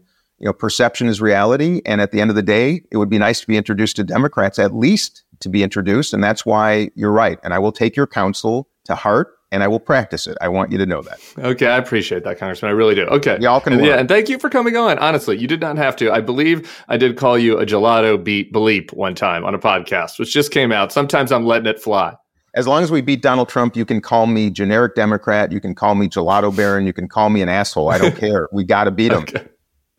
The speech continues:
Speaker 2: I'm with you on that. All right, here's our parlor game. Are you ready?
Speaker 1: Yeah.
Speaker 2: It's gonna take you a second to think about it, so, um, I'm gonna explain it slow. The last five presidents, kind of your adult life, basically, Clinton, Bush, Obama,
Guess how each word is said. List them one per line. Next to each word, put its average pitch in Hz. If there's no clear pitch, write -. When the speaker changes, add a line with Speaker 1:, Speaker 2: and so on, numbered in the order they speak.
Speaker 2:
I'm 127
with 131
you 117
on 101
that. 90
All 117
right, 104
here's 143
our 131
parlor 117
game. 92
Are 92
you 95
ready? 127
Speaker 1:
Yeah. 95
Speaker 2:
It's -
gonna 117
take 135
you 135
a -
second 120
to 107
think 117
about 95
it, 92
so, 98
um, 101
I'm 107
gonna 101
explain 104
it 92
slow. 90
The 110
last 151
five 135
presidents, 98
kind 110
of 98
your 107
adult 101
life, 95
basically, 98
Clinton, 113
Bush, 98
Obama, 95